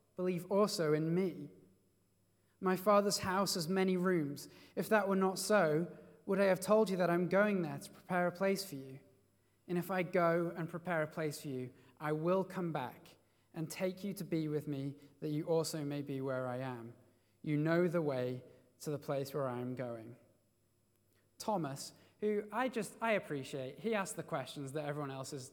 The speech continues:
a little too embarrassed to, to ask. And Jesus is talking in slightly cryptic language here, and Thomas is the one who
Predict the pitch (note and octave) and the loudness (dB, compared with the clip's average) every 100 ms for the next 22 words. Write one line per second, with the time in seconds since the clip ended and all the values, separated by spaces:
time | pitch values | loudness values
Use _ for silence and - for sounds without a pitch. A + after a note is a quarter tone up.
0 | - D3 C#3+ C#3+ D#3 C3+ C3 C3 A#2+ B2 | -6 -4 -4 -4 -6 -6 -6 -6 -8 -10
1 | - D3+ - - D#3 B2 A#2+ - - C#3 | -10 -12 -12 -12 -8 -8 -10 -12 -10 -12
2 | - - - - G#3 G3+ G#3+ B3 C4+ A#3+ | -12 -20 -18 -4 0 0 -2 0 2 2
3 | F#3 F3 E3+ G3+ G3 F#3 D#3+ F#3 F3+ F3 | 2 0 0 0 0 0 0 2 2 2
4 | E3+ F3+ G3 F#3+ E3+ E3+ D3 D3+ D3 - | 0 2 2 0 2 2 2 0 -4 -12
5 | - - G#3+ G#3 G3+ F#3+ F#3 E3 D#3 D3+ | -20 2 4 4 2 0 0 2 2 2
6 | D#3+ | 0